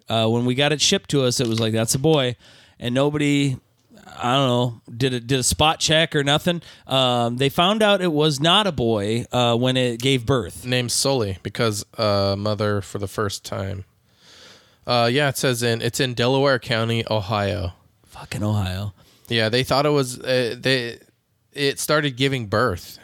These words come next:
Speaker 2: and that's how they found
Speaker 1: <laughs> That's
Speaker 2: out.
Speaker 1: when they were like, "Oh shit, that's not a dude." They're like, "Oh my God, what's coming out of his dick?" Oh, wait. Oh, okay, cool. No, no, no. That,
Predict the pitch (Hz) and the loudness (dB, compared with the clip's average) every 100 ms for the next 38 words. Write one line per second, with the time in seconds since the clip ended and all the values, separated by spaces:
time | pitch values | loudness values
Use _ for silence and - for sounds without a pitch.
0 | - 165 104 101 120 107 104 110 240 220 | -8 -2 0 0 0 0 0 0 0 2
1 | 226 226 226 240 330 - 392 233 220 269 | 4 4 4 4 2 4 4 4 2 2
2 | 277 269 330 359 - - - - 233 269 | 2 2 2 2 -2 -20 -10 0 2 4
3 | 311 311 311 277 269 311 311 294 262 220 | 4 6 6 6 4 4 6 6 4 2
4 | 330 330 247 - 233 233 185 113 - 202 | 4 4 4 0 2 4 4 2 -4 0
5 | 214 120 - _ _ - 190 143 165 151 | 0 0 -4 _ _ 0 2 2 -4 -4
6 | 165 151 143 143 131 110 87 135 | 0 0 2 0 0 0 -2 -4